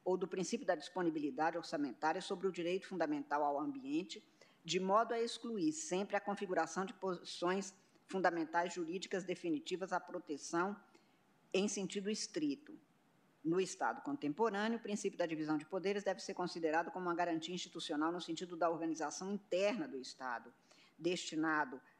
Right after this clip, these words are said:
a assegurar a realização de direitos fundamentais,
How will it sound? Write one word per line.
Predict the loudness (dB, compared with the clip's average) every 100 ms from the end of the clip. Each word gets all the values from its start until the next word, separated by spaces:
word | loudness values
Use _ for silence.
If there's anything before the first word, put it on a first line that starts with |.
| 0
a | 2
assegurar | 2 -2 0 2 2
a |
realização | 2 -2 -4 -4 -4 -2 -2
de | -2
direitos | -4 -2 -2 -4
fundamentais, | -4 -2 0 0 0 2 2 0 -6